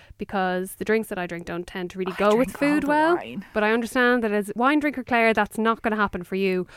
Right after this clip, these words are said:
Speaker 2: Yeah.
Speaker 1: So I would say maybe take an hour after the meal.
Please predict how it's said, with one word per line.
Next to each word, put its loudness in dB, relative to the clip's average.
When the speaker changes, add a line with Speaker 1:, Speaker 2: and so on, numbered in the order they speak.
Speaker 2:
Yeah. -18
Speaker 1:
So 0
I 4
would -2
say -2
maybe 0
take -6
an -2
hour 4
after 0
the -2
meal. 2